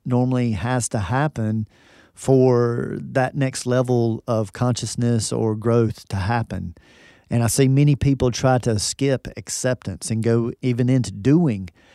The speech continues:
And so they can even complete a task or so-called fix a situation, but they never accept it. And so it creates disharmony in the body. It creates disharmony in the energetic field that feeds the body. And then many times illness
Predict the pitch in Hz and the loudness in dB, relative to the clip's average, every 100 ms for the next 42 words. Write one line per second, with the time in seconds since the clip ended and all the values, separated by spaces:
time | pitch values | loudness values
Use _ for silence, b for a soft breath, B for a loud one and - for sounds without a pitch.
0 | B B B - 131 - 143 131 139 143 | B B B -2 0 4 4 6 4 4
1 | 156 147 135 135 113 107 143 143 131 - | 2 2 2 2 0 -2 2 4 2 0
2 | 127 139 143 123 - 110 - 139 - 127 | -2 0 0 -2 -2 -4 0 -2 0 0
3 | 113 - - 151 - 123 - 135 - 110 | -2 -4 0 0 0 -4 -2 -4 -4 -2
4 | 120 143 - 104 90 B B B B B | 0 0 -2 -6 -6 B B B B B
5 | 123 - 131 139 143 147 156 120 - - | -2 0 0 2 4 4 2 0 -4 -4
6 | 135 147 - - - - 127 113 131 127 | -4 -4 -8 -14 -14 -8 -6 -2 0 0
7 | 127 - 131 - 135 143 143 - - 127 | -2 -6 -6 -4 0 0 0 -4 -8 -4
8 | 123 - 135 139 139 135 127 117 117 151 | -2 0 0 0 2 2 0 0 2 2
9 | 135 101 101 - 123 123 117 120 104 120 | 0 -4 -8 -6 -2 -2 -2 -4 -2 -2
10 | 123 123 123 120 120 120 117 113 127 123 | -2 -2 -2 -4 -2 -4 -2 -2 -2 -2
11 | 123 120 120 - 127 127 123 120 110 110 | 0 -2 -2 -2 0 2 0 -2 -4 -8
12 | _ - 127 117 113 110 113 113 117 - | _ -4 -4 -2 -6 -2 0 0 -4 -8
13 | B B B 120 120 127 123 120 120 120 | B B B -2 2 2 4 2 0 0
14 | 120 127 117 120 117 101 - 127 120 107 | 0 0 0 0 0 -2 -2 0 2 0
15 | - | -4